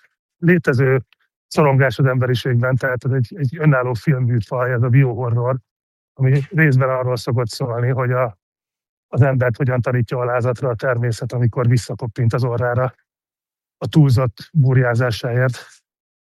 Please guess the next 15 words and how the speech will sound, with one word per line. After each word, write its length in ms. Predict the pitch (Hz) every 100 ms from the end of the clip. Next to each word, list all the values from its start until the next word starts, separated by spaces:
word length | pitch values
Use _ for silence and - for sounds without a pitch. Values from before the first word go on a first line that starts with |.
| _ _ _
Tehát 240 | - 123 135
ezt 180 | 120
nem, 140 | 135 120
nem 280 | 127 135 127
most 180 | 117
találtuk 400 | - 123 120 131
ki 240 | - 117 101 _ -
ketten. 320 | 107 - 143
Én 60 |
nagyon 160 | 151 127
szeretem 380 | - 120 110 117
ezt 160 | 98
a 40 | 123
műfajt 380 | 113 98 123 123
egyébként. 540 | 117 107 131 113